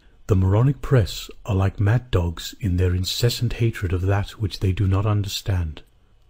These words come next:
I tell you definitely and emphatically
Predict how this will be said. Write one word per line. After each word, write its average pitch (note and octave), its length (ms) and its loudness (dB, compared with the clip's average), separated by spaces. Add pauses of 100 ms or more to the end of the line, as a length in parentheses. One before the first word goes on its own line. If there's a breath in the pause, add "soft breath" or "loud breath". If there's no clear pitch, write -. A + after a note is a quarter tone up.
(360)
I G#2 100 -2
tell C#3 280 0
you C3+ 100 2
definitely G2 840 -2
and A#2+ 80 2
emphatically F2+ 760 -2